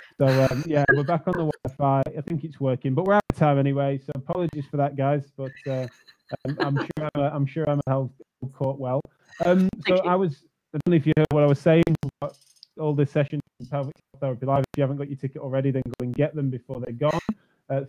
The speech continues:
Speaker 1: thousands of people are gonna be joining us to talk about these very topics and why it's important that we raise standards and awareness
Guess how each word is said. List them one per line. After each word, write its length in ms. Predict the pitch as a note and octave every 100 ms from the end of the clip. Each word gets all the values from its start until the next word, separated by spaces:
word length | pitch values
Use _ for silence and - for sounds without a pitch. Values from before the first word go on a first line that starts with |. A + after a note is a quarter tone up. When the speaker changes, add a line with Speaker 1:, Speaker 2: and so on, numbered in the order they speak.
| -
Speaker 1:
thousands 460 | G3+ G#3+ G3+ E3
of 80 | D3+
people 220 | D#3 C#3+ C#3
are 20 |
gonna 120 | C#3
be 80 | C3
joining 380 | C#3 C#3 C3+ C3+
us 100 | C3
to 140 | -
talk 240 | - C3+ C3
about 200 | C3 C3+
these 160 | C3
very 220 | A#2 C3 C3
topics 460 | C#3+ C3 B2 _
and 160 | B2 B2
why 160 | B2+
it's 160 | C3 C3
important 520 | B2 A2+ C3 A#2+ B2+
that 120 | -
we 100 | B2+
raise 300 | A#2+ B2 B2
standards 400 | - C3+ B2+ A#2 A#2+
and 80 |
awareness 420 | A#2+ C3+ C3+ B2+